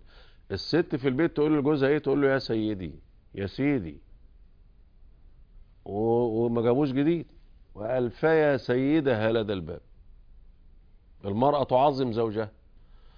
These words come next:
طب نصيحة الأم لبنتها في هذه الأيام إيه؟ هو قال لك إيه؟ "يا ماما ده قال لي أنت حولة"، تقولي له: "وأمك عورة".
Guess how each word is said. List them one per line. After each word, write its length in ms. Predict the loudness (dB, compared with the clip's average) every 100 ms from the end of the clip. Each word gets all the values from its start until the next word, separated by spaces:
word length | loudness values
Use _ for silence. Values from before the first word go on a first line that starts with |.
| -20 -16 0
طب 160 | 2 2
نصيحة 500 | -2 0 0 0 -2
الأم 340 | 0 0 0 0
لبنتها 440 | 0 0 2 0
في 180 | 2 2
هذه 240 | 2 2
الأيام 420 | 0 0 0 0
إيه؟ 240 | 0 -2 -4 -14 -20 -20 -20 -20 -16 -4
هو 220 | 0 4
قال 160 | 4 2
لك 160 | 0
إيه؟ 340 | 0 0 -2 -6 -20 -20 -20 -20 -20 -20 -14
"يا 180 | -6 -2
ماما 420 | 0 2 2 0
ده 220 | 2 2
قال 100 | 2
لي 120 | 0 -2
أنت 200 | -2 -2 -2 0 -2
حولة"، 460 | -2 0 2 0 -4 -12 -20 -20 -20 -20 -20 -20 -20 -16
تقولي 420 | -8 -2 0 2 2
له: 80 | 2 2 0 0 -4
"وأمك 520 | -2 -2 0 0 0
عورة". 320 | 2 2 2